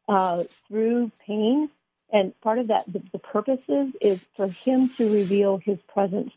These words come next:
to us, for us to be able to experience him in a very intimate way, to realize that Jesus weeps with us. He weeps with us when we are hurting. And so going to those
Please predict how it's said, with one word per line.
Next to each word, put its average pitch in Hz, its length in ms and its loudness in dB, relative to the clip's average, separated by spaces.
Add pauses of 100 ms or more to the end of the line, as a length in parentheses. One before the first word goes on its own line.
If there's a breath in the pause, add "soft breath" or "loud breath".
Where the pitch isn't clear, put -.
to - 100 -2
us, 214 200 -2 (760)
for 196 400 2 (100)
us 240 160 0 (120)
to 240 80 -2
be 214 160 2
able 196 180 -4 (140)
to 196 120 0
experience 220 760 -2
him 208 160 0
in 202 180 2
a 196 60 2
very 196 320 0
intimate 233 440 2
way, 185 200 2
to 202 180 0
realize 214 680 0 (380)
that - 220 2
Jesus 254 400 2
weeps 220 340 0 (120)
with 170 180 -8
us. - 180 -6 (520)
He 247 160 4
weeps 247 400 0
with 208 160 -2
us 185 160 -2
when 190 180 2
we 190 140 4
are 180 80 0
hurting. 170 520 -2 (320 soft breath)
And 208 200 2 (100)
so 202 400 2 (160)
going 277 440 2
to 240 60 0
those 202 200 2